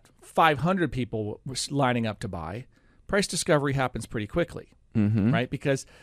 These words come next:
Speaker 1: you've got lots of incremental amounts in between the lowest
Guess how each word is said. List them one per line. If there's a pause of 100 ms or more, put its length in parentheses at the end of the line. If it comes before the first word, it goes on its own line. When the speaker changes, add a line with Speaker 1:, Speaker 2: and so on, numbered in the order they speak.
(200)
Speaker 1:
you've
got
lots
of
incremental (540)
amounts
in
between
the
lowest